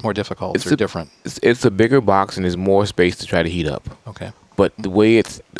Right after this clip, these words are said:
Speaker 2: also the way it's designed, you, it's, um,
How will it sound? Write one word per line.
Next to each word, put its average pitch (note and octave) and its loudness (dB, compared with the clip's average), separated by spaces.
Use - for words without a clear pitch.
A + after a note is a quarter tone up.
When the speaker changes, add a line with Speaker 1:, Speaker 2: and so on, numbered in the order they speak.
Speaker 2:
also A#2+ 2
the F#2+ 0
way G2 4
it's D#2 -2
designed, D#2 -4
you, F#2+ -6
it's, G2 -2
um, D2 0